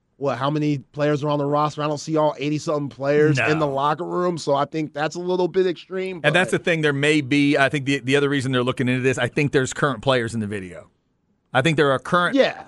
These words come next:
Speaker 2: a couple players in the video, so they're looking at it for that. But this is one of those, like, Zay, when it's an idea that I think Lane Kiffin would say no to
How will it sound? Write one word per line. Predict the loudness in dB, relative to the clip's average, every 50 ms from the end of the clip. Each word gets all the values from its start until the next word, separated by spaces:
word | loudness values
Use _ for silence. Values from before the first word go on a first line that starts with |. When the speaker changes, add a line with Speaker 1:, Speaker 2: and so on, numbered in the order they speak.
| _
Speaker 2:
a | -4 0
couple | 2 2 2 2 0
players | 2 2 4 4 2 2 0
in | -4 -4 -4
the | -2
video, | 0 0 0 2 4 4 2 2
so | 0 0
they're | 0 0
looking | 2 0 0 0 0 0
at | 2 0
it | 0 -2
for | -4 -2
that. | 0 0 0 0 -2 -8 -20 -14 _ 2
But | 2 2 2 -2 -10 _ -6
this | -4 -2 -2
is | 0 2
one | 2 4 4
of | 4
those, | 4 4 4 4
like, | 2 2 2 0 -4 -16 -14 _ 0
Zay, | 2 4 4 4 2
when | 2 0 0
it's | 2 2
an | 2 2 2
idea | 2 2 2 0 0 0 2 2
that | 4 2
I | 2 2
think | 2 0 -2 0
Lane | 0 2 2 2 2 0
Kiffin | 0 0 0 0 0 0 -2 -2
would | -4 -2 0
say | 0 0 0
no | -2 -4 -6 -8
to | -8 -10 -10 -10 -12